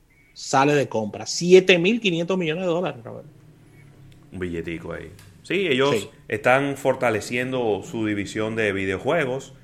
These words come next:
Speaker 2: eh, donde ahí, eh, bueno, Xbox es uno de los videojuegos, de las consolas de videojuegos más importantes. Parecería que quieren meterse en el negocio de ellos mismos desarrollar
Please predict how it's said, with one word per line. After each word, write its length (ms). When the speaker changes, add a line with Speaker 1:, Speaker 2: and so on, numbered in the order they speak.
Speaker 2:
eh, 280
donde 1000
ahí, 240
eh, 180
bueno, 400
Xbox 680
es 400
uno 240
de 40
los 120
videojuegos, 500
de 60
las 100
consolas 420
de 60
videojuegos 420
más 140
importantes. 720
Parecería 640
que 120
quieren 300
meterse 600
en 80
el 80
negocio 320
de 100
ellos 180
mismos 300
desarrollar 720